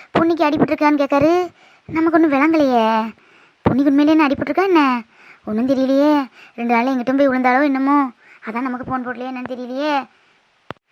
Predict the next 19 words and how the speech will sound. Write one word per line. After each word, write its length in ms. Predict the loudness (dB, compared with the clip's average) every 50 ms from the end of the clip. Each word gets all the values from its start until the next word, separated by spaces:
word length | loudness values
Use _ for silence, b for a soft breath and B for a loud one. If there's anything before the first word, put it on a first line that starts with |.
| B B B B B _ 0 2
ஆமாண்ணே, 300 | 2 4 2 2 2 0 0 -2 -2 -4 b b b b b
கொஞ்சம் 200 | -8 -2 0 0
அடிபட்டுருக்குன்னு 400 | 0 0 -2 -4 -4 -2 -2 -2
தான் 100 | 0 0
சொன்னா. 200 | 0 2 2 2 4 4 2 2 0 -4 B B B B -2
நானும் 300 | 0 0 2 0 0 -2 -2 -4 -2 -2
பார்க்க 240 | -2 -2 -2 -2 0
போகல, 220 | 0 2 2 2 0 0 0 0 -2 -4 b b b b -6 -2
அவளும் 260 | 0 2 2 2 2 2
ரெண்டு 120 | 0 0
நாளா 140 | 0 0 2 0 0
வரவே 220 | -2 -2 -4 -6 -6
இல்லைண்ணே. 280 | -8 -8 -8 -8 -6 -6 -6 -8 b b b b -4 -2
அதையும் 220 | -2 -2 -2 -2
புலம்பிட்டு 300 | -2 -2 -2 -4 -6 -8 -8
இருக்கேன், 280 | -8 -6 -4 -4 -4 -6 b b b _ 0
போன 200 | 0 0 0 0 -2
தான் 140 | -4 -2 -2
போடணும். 400 | -2 -2 -2 -2 -4 -4 -6